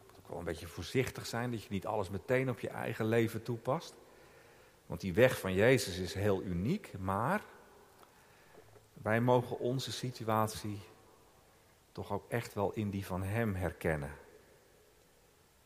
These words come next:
Want ja, zoals Jezus eruit gegooid werd en zich zo ook voelde, zo voelen velen van ons zich ook een beetje op dit moment.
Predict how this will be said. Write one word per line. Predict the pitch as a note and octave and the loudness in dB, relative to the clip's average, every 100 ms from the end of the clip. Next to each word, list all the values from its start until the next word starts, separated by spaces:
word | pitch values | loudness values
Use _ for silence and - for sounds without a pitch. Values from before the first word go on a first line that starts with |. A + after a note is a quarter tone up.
| _ _ _ _ _ _ | _ _ _ _ _ _
Want | F#2 | -4
ja, | A#2 A#2+ F#2 - - - - - | 6 8 6 2 -16 -16 -18 -18
zoals | - G#2+ A#2+ G#2+ | -2 4 4 4
Jezus | A#2 D#3 G3 D3+ B2+ | 8 8 8 4 -4
eruit | - A#2 - - F3+ G3 | 0 0 0 2 4 4
gegooid | - A2 - - B2 A2 F#2 | 0 -4 -4 2 6 6 4
werd | E2+ A2 - | 2 0 0
en | G#2+ F#2+ | -6 -6
zich | - - | -8 -8
zo | - A2 G#2 | 0 2 4
ook | G2 | 2
voelde, | - - D#3+ A#2 G#2 C#3+ - - - - - - - - - _ _ _ _ _ | -6 -6 -2 -4 -4 -10 -14 -20 -20 -20 -20 -20 -20 -20 -20 _ _ _ _ _
zo | - A#2+ | -2 0
voelen | A2+ A#2+ A2 | 0 0 0
velen | - C3+ C3+ G#2 | 2 2 2 0
van | A2 | -4
ons | G2 C3+ - | -4 -6 -6
zich | G2 - | -10 -6
ook | F#2 - | -6 -4
een | F#2 | -4
beetje | E2 D#2+ G#2 | -2 -2 -8
op | - | -6
dit | G2 E2 | -4 -4
moment. | E2 D2+ C#2+ C#2+ | -4 -6 -8 -12